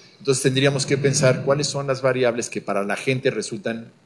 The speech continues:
interesantes. El hecho de que para los niños, los héroes y las niñas, las princesas fueran interesantes, pues no es una cuestión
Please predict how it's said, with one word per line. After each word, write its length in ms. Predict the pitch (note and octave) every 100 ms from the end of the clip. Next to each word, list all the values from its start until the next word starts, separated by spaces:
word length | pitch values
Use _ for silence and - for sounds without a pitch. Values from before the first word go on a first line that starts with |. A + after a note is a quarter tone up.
| -
interesantes. 600 | G#2 A2+ G#2+ D#3+ C3 - -
El 140 | A#2+
hecho 180 | C3+ C#3+
de 80 | A#2+
que 100 | A2
para 160 | A2
los 160 | G#2+ G#2
niños, 260 | C3+ A2+ G2
los 180 | F#2+
héroes 380 | C3 A#2+ A2 - - - - -
y 60 |
las 140 | G#2+ G2+
niñas, 200 | B2+ G#2
las 120 | F#2+
princesas 420 | A2 G2+ A#2+ A2
fueran 260 | A#2 A2 A#2+
interesantes, 680 | A#2 B2+ B2+ B2+ C3+ C3+ - _ _ _ -
pues 140 | A2
no 80 | B2+
es 100 | B2+
una 160 | C3
cuestión 460 | B2 A2 B2 A#2+ B2